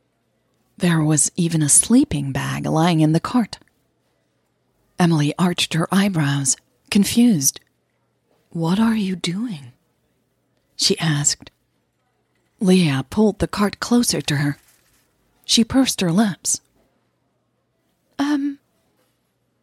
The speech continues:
Emily picked up a plastic package with a new P J and stared at Leah.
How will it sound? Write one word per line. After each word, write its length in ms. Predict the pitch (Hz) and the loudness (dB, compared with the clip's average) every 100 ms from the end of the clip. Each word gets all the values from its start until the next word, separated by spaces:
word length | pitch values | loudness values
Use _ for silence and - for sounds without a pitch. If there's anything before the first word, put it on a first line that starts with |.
| _ _ 226 | _ _ 2
Emily 360 | 196 160 156 | 4 4 0
picked 340 | - 214 - 196 | 0 -4 -2 -4
up 140 | - | -4
a 60 | - | -8
plastic 580 | - 240 214 - 208 | -4 -2 -2 -4 -4
package 680 | - 240 233 - - - - - | -6 -6 -6 -6 -8 -6 -6 -2
with 260 | 185 175 | 0 2
a 60 | 175 | 2
new 220 | 202 233 | 4 2
P 280 | - - 240 | 0 -2 0
J 380 | - 147 - - - _ _ _ _ - | 0 -4 -6 -14 -20 _ _ _ _ -4
and 220 | 156 151 | -2 0
stared 420 | - 214 180 143 | 0 0 -2 -4
at 160 | 143 - | -8 -2
Leah. 300 | 196 156 | 0 0